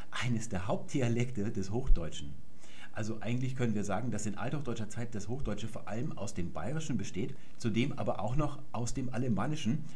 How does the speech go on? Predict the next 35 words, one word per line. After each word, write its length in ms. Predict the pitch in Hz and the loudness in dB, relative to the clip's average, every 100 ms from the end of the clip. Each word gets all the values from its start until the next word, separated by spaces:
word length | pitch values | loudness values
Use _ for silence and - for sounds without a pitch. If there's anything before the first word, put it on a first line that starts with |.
| - | -2
Das 200 | 107 - | -2 0
nur 100 | 110 | 0
mal 160 | 107 104 | 0 0
zu 120 | 107 | -2
dieser 480 | 98 98 98 87 - | -2 0 0 -2 -2
total 420 | 104 - - 117 | -2 -2 0 0
beknackten 540 | 143 139 123 135 131 | 0 -2 -2 -2 -2
Kampagne 520 | 120 104 - 120 - 95 | -2 -2 0 0 2 0
des 200 | 104 - | 0 0
Landes 300 | 95 113 - | -2 -2 0
Baden-Württemberg, 840 | 90 101 98 123 131 82 92 - - - - | 0 0 0 0 0 0 -2 -2 -2 -2 -2
wo 100 | 113 | 0
es 140 | 117 | 0
heißt, 240 | - 101 - | 0 -2 -2
wir 80 | 101 | -2
können 260 | 123 101 | 0 0
alles 280 | - 143 139 | 0 -2 -2
außer 260 | 104 101 101 | -2 -2 0
Hochdeutsch. 540 | 101 - 78 78 - - - - - - | 2 4 4 0 0 -2 -2 -2 -2 0
Alemannisch 640 | 120 127 117 127 139 131 | 2 4 2 2 2 0
ist 300 | 156 156 - | 0 0 0
Hochdeutsch. 580 | 95 - 73 71 - - - - - | 6 8 8 2 0 0 -2 -2 -2
Aber 180 | 101 127 | 0 0
okay. 320 | 101 - 69 65 - - - - - - - - - - - - | 0 0 -2 -2 -2 -2 -2 -2 -2 -2 -2 -2 -2 -2 -2 -2
Die 80 | 110 | 0
Bayern, 460 | 101 107 156 202 185 | 2 2 2 2 0
das 220 | 101 - | 0 0
weiß 260 | 92 113 | 0 0
man, 320 | 139 156 202 - - - - | 0 0 0 0 -2 -2 -2
haben's 460 | 113 131 185 185 | 0 0 0 0
nicht 120 | 107 95 | 0 0
so 160 | 98 | 0
mit 200 | 90 85 | 0 0
dem 180 | 90 82 | -2 -2
Westfall. 480 | 85 - - 71 | -2 -2 -2 -2